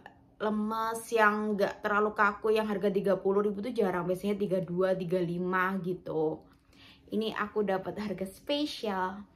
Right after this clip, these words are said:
tapi emang segini sih harganya. Jadi aku langsung mantap, ya udah pakai ini aja. Jadi nanti itu kayak gini looknya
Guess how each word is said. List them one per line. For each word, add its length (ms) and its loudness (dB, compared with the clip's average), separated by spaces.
tapi 180 10
emang 220 4
segini 240 -4
sih 140 0
harganya. 420 -4
Jadi 120 2
aku 200 6
langsung 280 6
mantap, 360 0
ya 100 4
udah 240 2
pakai 240 -10
ini 180 -4
aja. 200 -12
Jadi 240 6
nanti 560 0
itu 280 -2
kayak 160 -4
gini 400 -6
looknya 560 -2